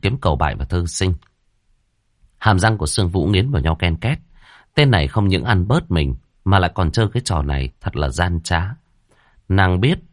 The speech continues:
bang Tam Thương là một miếng thịt lớn. Một bang hội cấp năm đã hoàn thiện mọi phương diện. Chỉ cần có tiền nữa thôi là có thể đạt lên cấp sáu. Hơn nữa, phần nhân lực cũng rất khá. Một ít thành viên cốt cán của mình lúc trước,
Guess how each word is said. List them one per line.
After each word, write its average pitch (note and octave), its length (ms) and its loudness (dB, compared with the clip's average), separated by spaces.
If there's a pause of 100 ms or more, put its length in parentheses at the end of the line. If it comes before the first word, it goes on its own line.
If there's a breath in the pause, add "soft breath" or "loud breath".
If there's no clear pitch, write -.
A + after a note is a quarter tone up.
bang G#2 260 2
Tam G#2 240 -2
Thương G2+ 240 0
là F2 60 0
một C2 160 -2
miếng D2+ 260 -2
thịt F2+ 240 -4
lớn. E2+ 340 -2 (480 soft breath)
Một B2 160 2
bang C3+ 160 4
hội B2+ 260 0
cấp E3 180 -2
năm B2 300 2 (300)
đã A#2 200 4
hoàn A2 340 2
thiện F2+ 240 0
mọi E2 300 2
phương F#2 200 2
diện. D#2+ 260 -2 (480 soft breath)
Chỉ A#2+ 120 2
cần F#2+ 220 4
có A#2+ 120 4
tiền F#2+ 300 4
nữa D2 140 0
thôi A2 220 2
là D2 100 -2
có E2 120 -6
thể E2+ 140 -2
đạt C2+ 240 -4
lên E2 140 -2
cấp A#2 200 -4
sáu. G#2 400 -2 (600)
Hơn G2+ 240 2
nữa, A2+ 300 0 (800)
phần G#2+ 220 4
nhân C3 140 4
lực A2+ 260 2
cũng - 200 -6
rất B2+ 220 -4
khá. G#2 200 -2 (500)
Một G2+ 140 0
ít - 180 0
thành E2+ 220 0
viên G2 220 -2
cốt - 240 -4
cán A#2 160 0
của F#2+ 120 -4
mình C#2+ 260 -2
lúc B2+ 100 -2 (100)
trước, F#3 220 -2